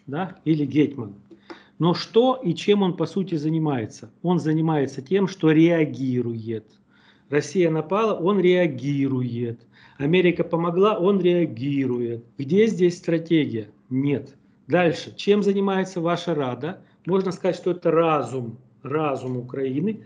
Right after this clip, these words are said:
Разум почему-то занят бизнесом. Если вы заняты бизнесом, и вы состоите из бизнеса, и торговцы вами там,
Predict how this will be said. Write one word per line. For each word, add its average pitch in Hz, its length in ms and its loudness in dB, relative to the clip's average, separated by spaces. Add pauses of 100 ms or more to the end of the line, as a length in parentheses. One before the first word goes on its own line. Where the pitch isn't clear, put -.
(120)
Разум 170 440 2
почему-то 156 520 0
занят 147 340 0
бизнесом. 113 600 -6 (1160)
Если 233 340 4
вы 214 120 4
заняты 196 400 2
бизнесом, 147 720 -4 (260)
и 170 60 4
вы 202 140 4
состоите 208 580 0
из 160 140 2
бизнеса, 147 760 -2 (140)
и 165 60 -2
торговцы 185 600 2
вами 170 320 -2
там, 151 340 -4